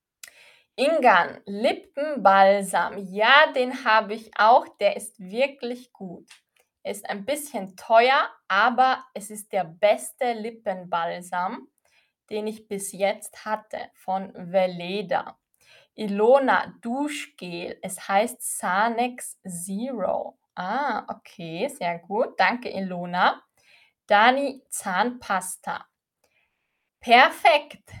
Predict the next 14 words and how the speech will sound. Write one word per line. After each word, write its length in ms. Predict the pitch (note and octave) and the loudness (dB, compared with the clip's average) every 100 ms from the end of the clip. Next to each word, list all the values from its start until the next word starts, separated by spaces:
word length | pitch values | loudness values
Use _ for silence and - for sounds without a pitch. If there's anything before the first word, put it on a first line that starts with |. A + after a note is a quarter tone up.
| - _ - | -20 _ -4
Also, 500 | F#3 G#3+ G#3 F#3 - _ | 2 4 2 -4 -10 _
ihr 240 | G3+ F#3+ G3+ | -8 -2 2
habt 280 | C#4+ - - | 2 0 -6
alle 300 | F#3+ G3+ B3 D4+ E4+ - _ - | 2 4 8 6 4 -6 _ -14
mitgemacht. 1160 | F#3+ G#3 C#4 C#4 - G3+ F#3 E3+ E3 C4 - | -10 -6 -6 -8 -6 -4 -2 0 0 0 -4
Super. 800 | - D4 D4 - E3+ E3 G3 - - _ _ _ _ _ _ _ | -12 -10 -8 2 4 6 4 0 -8 _ _ _ _ _ _ _
Sehr 360 | _ - G#3+ B3+ | _ -6 2 2
gut 280 | B3+ G#3+ - | 2 -6 -6
gemacht. 520 | F#3+ F3+ E3 - - _ - | -6 -4 -6 -8 -18 _ -12
Creative 640 | G3 G#3 A#3 - C4+ - _ | -4 2 2 0 -12 -14 _
Beast 460 | B3 C4 D4 - _ | -8 -6 -6 -10 _
Deo 920 | - E3+ E3+ G3+ A3 C#4 C4+ F#3 - - | -14 -14 -10 -6 -4 -2 0 0 -4 -10
Native. 1040 | F3+ F#3 F3+ F#3 B3+ - - - F#3 - _ _ _ _ _ | -20 -16 -10 -8 -10 -14 -18 -12 -12 -12 _ _ _ _ _
Mhm. 560 | F3 F#3 F3 G3+ D4 | -20 -16 -10 -8 -8